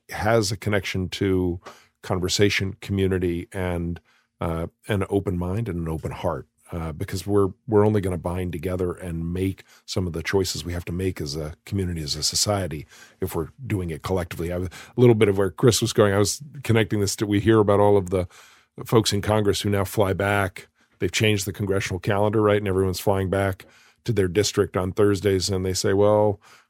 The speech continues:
you know, it's a, it's a different Congress because we're not staying in Washington and our families don't get to know each other and we're not spending time together."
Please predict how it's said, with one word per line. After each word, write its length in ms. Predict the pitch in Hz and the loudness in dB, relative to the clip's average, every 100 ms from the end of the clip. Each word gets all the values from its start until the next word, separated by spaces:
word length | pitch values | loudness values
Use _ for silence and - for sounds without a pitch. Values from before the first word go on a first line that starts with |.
| - | -4
you 100 | 101 | -2
know, 220 | 95 95 | 0 0
it's 180 | 92 - | 0 -2
a, 120 | - | 0
it's 140 | 113 | 0
a 40 | 107 | 4
different 340 | 113 - 104 | 4 4 -2
Congress 460 | - 101 107 98 - | 2 2 4 2 0
because 260 | 104 92 | -2 -2
we're 120 | 85 98 | -4 -2
not 340 | 98 101 104 _ _ _ | 0 0 0 _ _ _
staying 580 | - - 104 104 98 101 | -4 0 2 2 0 -2
in 340 | 117 107 101 | 2 2 4
Washington 540 | 98 101 - 101 104 98 | 4 2 0 -2 -2 -4
and 340 | 101 95 92 | -4 -4 -4
our 100 | 92 | -6
families 380 | 92 107 107 101 | -2 2 2 4
don't 180 | - 101 | 4 2
get 100 | 98 | 0
to 120 | - | -2
know 160 | 92 101 | 4 4
each 140 | 98 | 6
other 240 | 107 104 104 | 4 4 2
and 100 | 90 | 0
we're 60 | 98 | 0
not 120 | 104 | 0
spending 380 | - 107 98 92 | 2 2 2 0
time 300 | 104 101 107 | 0 2 2
together." 380 | 110 113 135 | 2 2 0